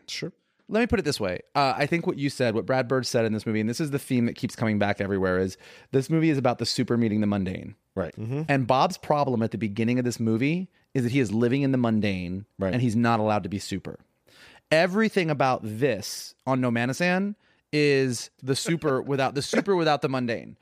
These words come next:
Speaker 2: Like, he's the hero.
Speaker 3: Yep.
Speaker 2: Mirage is the beautiful woman who
Speaker 1: Sure.
Speaker 2: is telling him how amazing he is and how great he is as a super.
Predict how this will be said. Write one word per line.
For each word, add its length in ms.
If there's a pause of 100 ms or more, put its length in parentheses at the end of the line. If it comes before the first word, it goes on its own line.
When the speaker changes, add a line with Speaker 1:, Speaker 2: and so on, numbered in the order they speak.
(200)
Speaker 2:
Like, 320 (120)
he's 300
the 80
hero. 440
Speaker 3:
Yep. 140
Speaker 2:
Mirage 500
is 140
the 120
beautiful 680
woman 400
who 40
Speaker 1:
Sure. 200
Speaker 2:
is 160 (200)
telling 340
him 120
how 260
amazing 500
he 180
is 140
and 100
how 80
great 340
he 140
is 120
as 100
a 60
super. 420